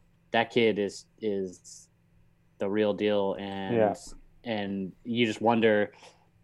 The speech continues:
Speaker 1: like, Capo Caco, is he gonna step up and make that jump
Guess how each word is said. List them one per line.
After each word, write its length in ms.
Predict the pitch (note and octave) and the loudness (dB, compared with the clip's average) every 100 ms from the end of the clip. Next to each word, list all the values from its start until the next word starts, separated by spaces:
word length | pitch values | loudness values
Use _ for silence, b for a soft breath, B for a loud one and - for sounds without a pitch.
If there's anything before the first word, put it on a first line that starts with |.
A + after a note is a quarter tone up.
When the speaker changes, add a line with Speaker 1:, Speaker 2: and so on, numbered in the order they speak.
| - | -18
Speaker 1:
like, 280 | - G#2+ - | -4 -4 -2
Capo 540 | - C3 B2+ B2 A#2+ A2+ | 4 4 6 6 6 4
Caco, 500 | C3 C3 A#2 G2 F#2+ | 4 4 4 2 0
is 100 | - | 0
he 100 | A2+ | 0
gonna 160 | A2 | 0
step 260 | - A#2 A2 | 0 0 2
up 160 | A2+ | 2
and 100 | G#2+ | 2
make 180 | A2 G#2 | -2 0
that 160 | G#2+ G2+ | 0 0
jump 240 | A2 G2+ | -2 -4